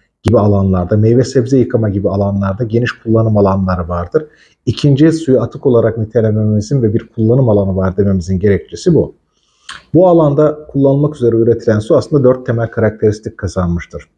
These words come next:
Bunlardan birisi antioksidan olmasıdır. Antioksidanlık milivolt cinsinden, e, ölçülebilir bir,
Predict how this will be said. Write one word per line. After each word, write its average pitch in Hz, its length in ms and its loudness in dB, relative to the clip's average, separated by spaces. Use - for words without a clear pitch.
Bunlardan 135 480 2
birisi 147 480 0
antioksidan 107 680 -4
olmasıdır. 85 580 -8
Antioksidanlık 156 880 0
milivolt 143 500 2
cinsinden, 127 680 -4
e, 120 60 2
ölçülebilir 117 960 2
bir, 120 300 -2